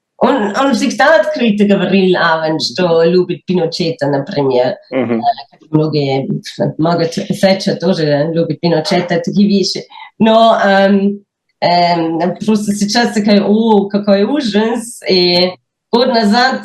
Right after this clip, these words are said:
Speaker 1: э, никто ещё не, ещё знал. Э, не, а тут, конечно, особенно тут, э, э, в Англии, э, в Австрии тоже.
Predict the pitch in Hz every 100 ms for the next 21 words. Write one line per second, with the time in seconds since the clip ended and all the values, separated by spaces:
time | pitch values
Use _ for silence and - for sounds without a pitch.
0 | - 233 233 226 220 214 220 233 214 202
1 | 202 226 233 226 220 208 208 202 202 208
2 | - 208 208 196 151 147 143 147 - -
3 | - - _ - 202 190 185 185 202 202
4 | 180 - 254 - 226 190 202 202 196 -
5 | 220 208 196 190 - - 170 165 151 160
6 | 170 156 175 196 196 165 156 151 - _
7 | _ - 160 156 151 131 143 170 175 -
8 | 165 151 143 147 - 165 160 - 107 -